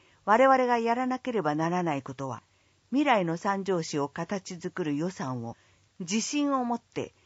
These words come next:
予算編成結果として示すことです。まずは、予算編成作業にしっかりと取り掛かっていきたいと考えています。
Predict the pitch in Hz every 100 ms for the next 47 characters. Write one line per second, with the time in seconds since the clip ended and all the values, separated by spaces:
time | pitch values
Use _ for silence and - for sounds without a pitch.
0 | _ - 196 262 262 254 247 196 165 143
1 | - 160 - 190 190 185 - 175 - 175
2 | 185 - 147 147 131 135 - - - _
3 | _ _ _ _ _ _ _ _ _ 262
4 | 285 202 147 127 _ _ _ 202 208 269
5 | 254 247 240 226 220 214 233 196 160 139
6 | 131 131 _ _ - - - 254 196 175
7 | 165 185 196 196 185 196 - 156 151 -
8 | 175 165 156 - 160 147 143 139 127 120
9 | 117 120 - -